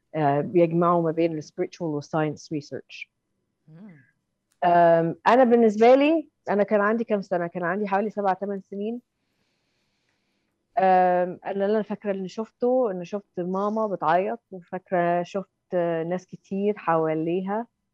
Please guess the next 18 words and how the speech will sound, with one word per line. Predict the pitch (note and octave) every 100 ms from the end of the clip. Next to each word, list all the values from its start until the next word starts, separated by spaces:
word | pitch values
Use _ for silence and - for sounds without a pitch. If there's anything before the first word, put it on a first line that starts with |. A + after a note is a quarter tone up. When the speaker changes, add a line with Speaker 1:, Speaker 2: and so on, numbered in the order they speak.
| _ _ _ _
Speaker 1:
مش | E3 -
فاكرة | - A3+ A3+ F3+
إذا | E3 D#3+ D#3+
كانوا، | - F3+ F3
كانوا | E3 D#3
بني | D3+ D#3
آدمين | D#3 D3+ D3+ E3+ E3+
ولا | D#3 C#3
مش | D3+ -
بني | D3 -
آدمين، | - E3+ E3+
مش | D#3 -
فاكرة. | D#3 - - - _ _ _ _ _ _ _ _ -
كان | E3+ D#3+
الموضوع | D#3+ D#3+ F#3 F#3+
بالنسبة | F3+ D#3+ E3
لي | E3+ D#3
هايزي | D#3+ D#3 D3